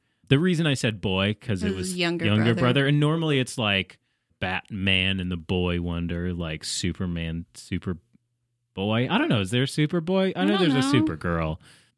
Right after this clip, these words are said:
Speaker 1: Yeah, that joke's fine. It's, it's, like, it's very <laughs> boring. I don't know. It's
Speaker 2: Yeah.
Speaker 1: I guess the tough part is, like, if you set up a joke very clearly so you know what it's gonna be,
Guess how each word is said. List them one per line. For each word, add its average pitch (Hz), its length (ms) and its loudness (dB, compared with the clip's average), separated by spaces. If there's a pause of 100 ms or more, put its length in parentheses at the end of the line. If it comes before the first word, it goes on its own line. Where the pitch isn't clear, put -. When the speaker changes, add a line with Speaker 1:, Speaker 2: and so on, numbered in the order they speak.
(100)
Speaker 1:
Yeah, 151 240 4
that 160 140 2
joke's 170 220 0
fine. 104 460 0
It's, - 300 0
it's, - 260 0
like, 107 300 2 (340)
it's 107 120 -4
very 160 280 4
<laughs> - 0 -
boring. 104 320 -2 (140)
I 180 600 0
don't 151 60 4
know. 120 140 6
It's 214 40 4
Speaker 2:
Yeah. 208 240 -2 (340)
Speaker 1:
I 139 80 4
guess 190 200 2
the 214 100 -2
tough - 280 -2
part 156 220 2
is, 123 100 -2
like, 123 180 -2
if 135 140 -2
you 156 80 4
set - 640 0
up 139 240 2
a 127 80 2 (380)
joke 131 420 2 (140)
very 110 420 0
clearly 117 640 0
so 147 180 -4
you 104 200 0
know 98 240 0
what 101 180 -2
it's 98 160 -6
gonna 95 220 -2
be, 90 360 -2